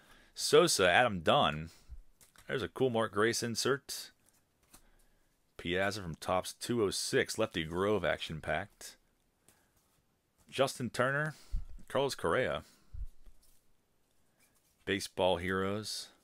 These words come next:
And, uh, that's pretty sweet, though. Bonds Award winners from ninety-four Ultra. Definitely like that one, too. It's probably one of my favorite ones from this box. Jon Lester.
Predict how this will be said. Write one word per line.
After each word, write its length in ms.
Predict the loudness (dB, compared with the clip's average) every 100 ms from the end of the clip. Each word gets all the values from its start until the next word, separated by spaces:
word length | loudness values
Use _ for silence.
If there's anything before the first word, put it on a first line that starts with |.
| _ _ _ _ -12
And, 380 | -6 -4 -4 0
uh, 220 | 2 2
that's 140 | 0 -2
pretty 200 | -4 -4
sweet, 360 | -4 -6 -6
though. 240 | -6 -6 -8 -18 _ -20 -2
Bonds 440 | 2 2 2 0
Award 340 | -2 0 -2 0
winners 240 | -2 -4
from 100 | -4
ninety-four 460 | -4 -4 -6 -4 -2
Ultra. 420 | -2 -2 -6 -6 _ _ _ _ _ _ _ _ -10
Definitely 300 | -8 -4 0
like 160 | 0 4
that 220 | 2 2
one, 160 | -4
too. 120 | -4 -4
It's 100 | 0
probably 160 | 0
one 100 | 0
of 60 | 2
my 40 |
favorite 220 | 2 2
ones 180 | 2 0
from 120 | -4
this 80 | -2
box. 340 | 6 6 6 2
Jon 260 | 0 2
Lester. 460 | 0 0 -2 -4